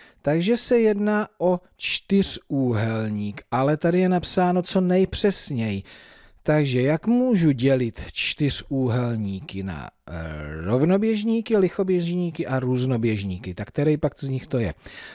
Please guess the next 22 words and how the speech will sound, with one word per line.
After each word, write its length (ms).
Rovnoběžník. 1000
Ten 200
má 380
obě 340
dvě 220
dvojice 600
protilehlých 840
stran 500
rovnoběžné. 840
Tak 180
tady 240
je 120
to 220
jenom 380
u 100
jedné 760
dvojice, 920
takže 340
rovnoběžník 760
to 160
není. 760
Lichoběžník, 1400